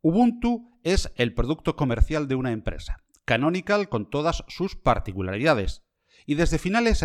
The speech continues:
del dos mil quince está anunciando su intención de cotizar en bolsa. Y como empresa que es, sondea la capacidad de sus futuros inversores.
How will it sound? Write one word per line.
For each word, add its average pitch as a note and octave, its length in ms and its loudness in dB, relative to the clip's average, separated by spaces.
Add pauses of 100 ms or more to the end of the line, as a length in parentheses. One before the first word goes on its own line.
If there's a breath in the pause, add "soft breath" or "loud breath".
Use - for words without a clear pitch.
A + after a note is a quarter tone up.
(120)
del G#2+ 160 0
dos G2 160 -4
mil F3+ 220 0
quince D#3+ 360 2
está C3+ 220 0
anunciando C3 720 0 (260 loud breath)
su F#3+ 360 0
intención D3 800 2
de A#2+ 140 -2
cotizar G#2+ 680 0
en A2 180 -2
bolsa. F#2+ 500 0 (200)
Y C3 100 -2
como A2+ 220 2
empresa D#3 420 2
que A#2+ 300 0
es, C3+ 200 -6
sondea G#2+ 480 -2
la C3+ 120 -2
capacidad A2+ 720 -2
de G#2+ 100 -4
sus D3+ 240 -4
futuros A#2 680 -2
inversores. A2+ 760 0